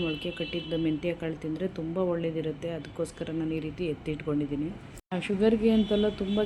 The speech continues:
ಗ್ಯಾಸ್ಟ್ರಿಕ್ ಇರೋರ್ಗೂ ಈ ರೀತಿ ಮಾಡಿ ಎತ್ತಿಟ್ಕೊಂಡ್ರೆ ಖಾಲಿ ಹೊಟ್ಟೆಲಿ ತಿಂದರೆ ತುಂಬಾ ಚೆನ್ನಾಗಿರುತ್ತೆ. ಅದು ಇವತ್ತು ಮೊಳಕೆ ಬಂದಿತ್ತು ಅಂತ ಸ್ವಲ್ಪ ತೋರಿಸ್ದೆ ನಿಮಗೆ. ವೀಕ್ಲಿ ತ್ರೀ ಡೇಸು ಒಂದು ಜ್ಯೂಸ್, ಈ ವೀಕು ಒಂದು ಜ್ಯೂಸ್ ಮಾಡಿದರೆ ಹಾಗಲಕಾಯಿದು, ನೆಕ್ಸ್ಟ್ ವೀಕು ಇನ್ನೊಂದು ಜ್ಯೂಸ್ ಮಾಡೋದು, ಅದ್ರ ನೆಕ್ಸ್ಟ್ ಆ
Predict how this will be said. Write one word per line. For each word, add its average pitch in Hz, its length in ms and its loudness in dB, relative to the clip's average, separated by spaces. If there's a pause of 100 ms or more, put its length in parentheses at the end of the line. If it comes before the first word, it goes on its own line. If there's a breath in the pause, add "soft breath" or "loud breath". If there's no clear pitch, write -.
ಗ್ಯಾಸ್ಟ್ರಿಕ್ 180 460 2
ಇರೋರ್ಗೂ 190 320 4 (100)
ಈ 180 140 4
ರೀತಿ 180 180 0 (140)
ಮಾಡಿ 175 240 2
ಎತ್ತಿಟ್ಕೊಂಡ್ರೆ 180 580 -2
ಖಾಲಿ 190 300 6
ಹೊಟ್ಟೆಲಿ 185 320 2
ತಿಂದರೆ 175 200 2 (120)
ತುಂಬಾ 170 200 -2 (200)
ಚೆನ್ನಾಗಿರುತ್ತೆ. 160 640 -2 (800)
ಅದು 196 140 2
ಇವತ್ತು 190 300 4
ಮೊಳಕೆ 175 280 4 (100)
ಬಂದಿತ್ತು 185 380 2
ಅಂತ 175 140 0 (100)
ಸ್ವಲ್ಪ 185 220 0 (140)
ತೋರಿಸ್ದೆ 170 520 2
ನಿಮಗೆ. 160 320 2 (600)
ವೀಕ್ಲಿ 208 300 2
ತ್ರೀ 196 140 6 (120)
ಡೇಸು 196 260 4 (140)
ಒಂದು 190 240 6
ಜ್ಯೂಸ್, 196 220 4 (140)
ಈ - 20 4 (120)
ವೀಕು 208 280 2 (100)
ಒಂದು 190 220 4
ಜ್ಯೂಸ್ 196 180 4 (100)
ಮಾಡಿದರೆ 180 340 2
ಹಾಗಲಕಾಯಿದು, 180 540 0 (100)
ನೆಕ್ಸ್ಟ್ 185 260 -4
ವೀಕು 202 320 4
ಇನ್ನೊಂದು 185 340 4 (120)
ಜ್ಯೂಸ್ 180 260 0
ಮಾಡೋದು, 160 280 0 (100)
ಅದ್ರ 170 180 -4 (100)
ನೆಕ್ಸ್ಟ್ 170 220 -6 (140)
ಆ 175 40 4